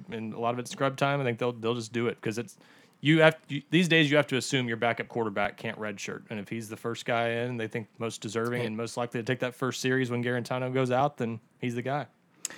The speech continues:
Speaker 2: Here's a, a really good question from Gaffney V F L eighty-nine. Uh,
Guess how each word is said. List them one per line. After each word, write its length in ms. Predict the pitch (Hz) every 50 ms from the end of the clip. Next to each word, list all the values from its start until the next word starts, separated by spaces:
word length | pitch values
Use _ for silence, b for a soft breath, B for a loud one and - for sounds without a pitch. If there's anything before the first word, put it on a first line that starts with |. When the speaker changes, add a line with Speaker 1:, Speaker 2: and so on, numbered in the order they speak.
| B B B B
Speaker 2:
Here's 240 | _ 185 196 190 151
a, 160 | 139 127 123 120
a 60 | 127
really 220 | 123 131 156 156 143
good 140 | 123 117 107
question 360 | - 123 113 - - 113 107
from 260 | - - 117 110 110
Gaffney 380 | 104 131 127 127 - - 123 113
V 200 | 107 117 117 117
F 160 | 110 - -
L 240 | 113 110 110 117 - -
eighty-nine. 640 | - 120 110 110 110 113 117 117 117 113 110 113 110 B B B B B B B B B _
Uh, 120 | - -